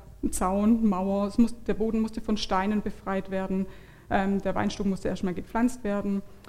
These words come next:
ähm, dann gab's Wachtürme, die man baut, der Boden musste gelockert werden und, äh, von Unkraut befreit. Also, wie gesagt, es bedarf erstmal sehr viel Arbeit. Dann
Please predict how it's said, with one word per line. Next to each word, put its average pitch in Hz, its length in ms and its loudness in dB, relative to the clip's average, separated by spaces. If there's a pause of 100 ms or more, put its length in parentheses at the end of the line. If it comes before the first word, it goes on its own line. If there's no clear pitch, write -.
(180)
ähm, 185 560 0
dann 185 400 -2
gab's 185 320 -4
Wachtürme, 208 540 2
die 202 120 0
man 196 320 2 (160)
baut, 196 460 0 (180)
der 202 60 0
Boden 233 300 6
musste 247 220 2
gelockert 214 420 0
werden 202 420 4 (920)
und, 226 560 0
äh, 208 200 -4
von 214 180 0
Unkraut 233 400 4
befreit. 202 480 -2 (260)
Also, 220 400 0
wie 233 80 0
gesagt, 208 240 -2
es 196 80 -10
bedarf 208 300 -2
erstmal 196 300 -4
sehr 196 160 -2
viel 208 180 -4
Arbeit. 185 420 -6 (800)
Dann 294 380 8